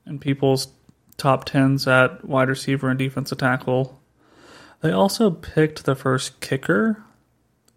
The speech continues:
Cade York from L S U. That was kind of interesting. Um, the Raiders kind of just filled in some needs that they needed.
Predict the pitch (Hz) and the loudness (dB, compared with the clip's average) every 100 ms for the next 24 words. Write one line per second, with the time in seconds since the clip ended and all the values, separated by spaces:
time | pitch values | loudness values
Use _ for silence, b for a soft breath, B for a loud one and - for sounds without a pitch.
0 | - - 143 143 135 131 143 143 139 135 | -10 0 2 2 2 2 2 0 -8 -2
1 | 127 127 - - 139 147 151 - _ 139 | 0 0 -2 -6 -2 -2 -4 -10 _ -2
2 | 135 143 143 151 147 147 143 147 - 156 | 2 2 2 0 0 0 -2 -4 -2 -2
3 | 151 147 143 _ _ _ _ _ _ _ | 0 -2 -6 _ _ _ _ _ _ _
4 | _ _ _ - _ _ _ _ _ _ | _ _ _ -20 _ _ _ _ _ _
5 | b b b b b b b b b 170 | b b b b b b b b b -4
6 | 139 135 127 127 - _ - 143 139 135 | -2 0 -2 -6 -12 _ -12 -6 0 2
7 | 143 147 143 - 139 135 131 135 127 - | 6 6 4 0 0 2 2 0 -2 -4
8 | - _ _ _ _ _ _ _ - 143 | -12 _ _ _ _ _ _ _ -4 -2
9 | 143 139 139 135 131 135 139 135 131 143 | 2 0 0 -2 0 0 0 -2 -2 0
10 | 131 135 147 139 135 135 | 0 0 0 0 2 2